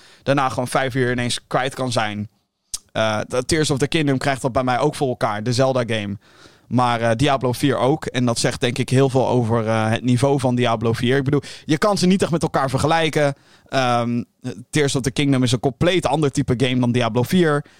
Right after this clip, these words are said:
Maar staan ze beide bovenaan mijn Game of the Year lijst? Oh ja, zeker. Wat een fantastische game. Eh, mocht je fan zijn van action R P G's,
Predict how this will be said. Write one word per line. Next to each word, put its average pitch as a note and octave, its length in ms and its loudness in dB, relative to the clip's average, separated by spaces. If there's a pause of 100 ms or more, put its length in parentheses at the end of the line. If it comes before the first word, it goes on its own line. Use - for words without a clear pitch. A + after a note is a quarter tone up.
(160)
Maar B2+ 140 0
staan D3 280 2
ze C#3 240 2
beide C3+ 500 2
bovenaan C3 560 2
mijn B2+ 200 0
Game C3 160 0
of B2+ 60 0
the B2+ 80 2
Year D#3+ 200 2
lijst? C#3 360 0
Oh B2 260 -2
ja, A2+ 200 0
zeker. A2+ 600 -6 (360)
Wat D#3 300 -2
een C3 100 -2
fantastische A#2+ 540 -4
game. G2+ 260 -8 (360)
Eh, B2+ 120 0
mocht F#3 280 0
je F#3+ 100 0
fan G#3 260 0
zijn C#3+ 280 0
van B2 280 -2
action G3+ 420 -2
R E3+ 60 0
P E3 120 -4
G's, D3 460 0